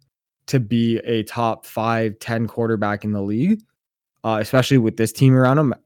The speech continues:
He has much more around him now than he did in Green Bay. So I think, I think they're happy for both. Um, and not to say that, like I said, they won't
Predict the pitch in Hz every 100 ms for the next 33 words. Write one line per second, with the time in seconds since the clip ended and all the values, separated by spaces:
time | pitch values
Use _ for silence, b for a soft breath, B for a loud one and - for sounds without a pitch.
0 | _ - 135 139 113 113 147 139 139 127
1 | 120 131 123 113 123 117 104 98 95 _
2 | _ 113 104 107 117 107 104 107 98 107
3 | 92 95 _ _ _ _ _ _ _ _
4 | - - 120 110 104 - - _ _ _
5 | _ _ _ _ _ _ _ _ 147 147
6 | 190 135 139 208 196 143 147 156 - 113
7 | 117 113 87 113 _ _ _ _ _ _
8 | 117 113 113 110 - _ _ _ _ -
9 | 143 143 151 151 - 135 127 120 117 -
10 | - 127 117 113 117 104 127 120 117 123
11 | 120 120